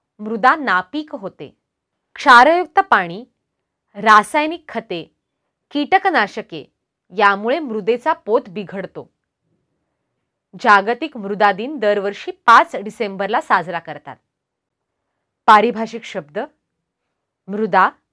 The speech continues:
खनिज, मशागत, अन्नसाखळी, सेंद्रिय, असेंद्रिय,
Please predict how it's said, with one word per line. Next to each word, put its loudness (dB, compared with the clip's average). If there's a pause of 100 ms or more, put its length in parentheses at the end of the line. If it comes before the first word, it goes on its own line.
(920)
खनिज, -6 (1080)
मशागत, -6 (880)
अन्नसाखळी, -2 (1000)
सेंद्रिय, -4 (880)
असेंद्रिय, 0